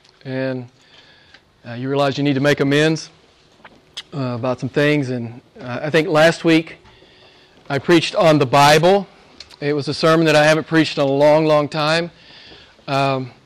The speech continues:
you know, you guys turn over about every two or three years. I probably should preach that sermon every two years at least, and I should preach this sermon, uh, at least every two years. It's been a, it's been a long time since I preached this sermon.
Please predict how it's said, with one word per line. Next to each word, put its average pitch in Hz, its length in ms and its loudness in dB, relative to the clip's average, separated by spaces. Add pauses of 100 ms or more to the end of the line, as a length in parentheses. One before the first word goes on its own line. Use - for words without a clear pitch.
(140)
you 156 100 -4
know, 139 120 2
you 151 140 0
guys 156 320 2
turn 156 200 0
over 156 260 2
about 143 220 2
every 143 200 -2
two 147 200 -4
or 143 60 -4
three 135 220 -6
years. 156 520 0
I 147 100 -8
probably 160 300 0
should 139 200 -8
preach 156 260 -2
that 147 160 0
sermon 143 380 -4
every 143 240 0
two 151 140 -4
years 135 280 -2
at 135 80 -10
least, 147 480 -2 (480)
and 156 100 -4
I 147 100 2
should 175 220 -2
preach 185 260 0
this 165 200 2
sermon, 131 460 -2 (760)
uh, 127 340 -2
at 139 60 -10
least 127 240 -4
every 123 220 0
two 135 120 -6
years. 127 300 0
It's 123 160 -6
been 143 140 -2
a, 131 140 -2 (140)
it's 143 120 -12
been 156 100 -2
a 139 60 0
long 139 240 -2
time 139 180 -4
since 123 180 -10
I 123 100 -4
preached - 340 -6
this 127 120 -10
sermon. 120 360 -12